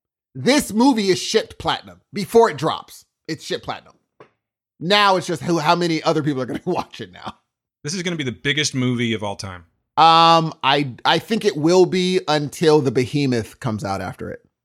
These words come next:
Speaker 2: You talking about Star Wars?
Speaker 1: No. I'm talking about the person everyone always counts out and always does it. I'm talking about
Speaker 2: Who?
Speaker 1: Avatar.
Speaker 2: Oh, no.
Speaker 1: Oh,
Speaker 2: No.
Speaker 1: here's what I will tell you. We always count them, 'cause remember, nothing's gonna be Titanic until he beat his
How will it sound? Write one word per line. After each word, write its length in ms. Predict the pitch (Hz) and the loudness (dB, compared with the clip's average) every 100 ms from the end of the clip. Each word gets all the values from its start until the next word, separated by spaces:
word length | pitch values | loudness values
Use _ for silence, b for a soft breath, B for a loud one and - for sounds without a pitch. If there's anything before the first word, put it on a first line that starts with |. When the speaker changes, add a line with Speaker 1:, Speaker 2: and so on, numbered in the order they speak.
| _ _ | _ _
Speaker 2:
You 60 | 120 | -6
talking 120 | 107 | -4
about 120 | 95 | -4
Star 180 | - 107 | -2 0
Wars? 260 | 117 143 165 | 0 -2 -4
Speaker 1:
No. 440 | 120 110 104 92 - _ _ _ _ _ _ _ _ _ - 92 | -4 -2 -4 -6 -14 _ _ _ _ _ _ _ _ _ -10 -2
I'm 120 | 139 | 0
talking 220 | 151 156 | 4 4
about 160 | 147 139 | 4 2
the 60 | - | 2
person 420 | - 143 139 123 _ - | 2 2 0 -6 _ 0
everyone 380 | 139 143 127 | 2 2 0
always 260 | 123 120 117 | 2 2 0
counts 320 | - 110 107 | -4 -6 -4
out 300 | 98 95 - - | -4 -4 -8 -8
and 140 | 127 - - | -8 -6 -4
always 920 | 107 123 139 139 120 113 117 113 110 - _ _ _ 113 - | 2 6 6 4 2 0 0 -2 -6 -18 _ _ _ -20 -4
does 260 | 131 107 85 | -2 -2 -6
it. 120 | - _ _ _ | -14 _ _ _
I'm 40 | |
talking 200 | 240 208 | 0 2
about 120 | 180 - | 2 2
Speaker 2:
Who? 60 | 139 | 0
Speaker 1:
Avatar. 400 | 143 - 82 - _ _ _ - | 0 -6 -14 -16 _ _ _ -2
Speaker 2:
Oh, 300 | 120 120 113 | 2 4 2
no. 280 | 101 85 85 _ _ 160 | 0 -8 -14 _ _ 2
Speaker 1:
Oh, 140 | - | 2
Speaker 2:
No. 60 | 85 | 0
Speaker 1:
here's 240 | 101 123 | -4 -2
what 80 | 123 | 2
I 60 | 135 | 2
will 80 | 156 | 2
tell 200 | 196 214 | 2 0
you. 240 | 175 175 - | -2 -6 -12
We 200 | 101 120 | -8 -6
always 640 | - 104 113 135 160 175 180 | -4 0 2 2 4 2 0
count 320 | - 208 208 | -4 -6 -4
them, 180 | 208 165 b b | -6 -8 b b
'cause 160 | 160 147 | 0 4
remember, 360 | 254 202 113 | 6 6 2
nothing's 420 | 104 92 131 160 151 | -2 -4 0 0 2
gonna 160 | 160 | 0
be 100 | 151 | -2
Titanic 580 | 135 147 - 147 110 - 156 | 0 0 0 -2 -4 -6 -4
until 260 | 143 156 | -2 -4
he 280 | 143 - 220 | -6 -4 -2
beat 200 | 156 156 | -2 -4
his 160 | 143 | -4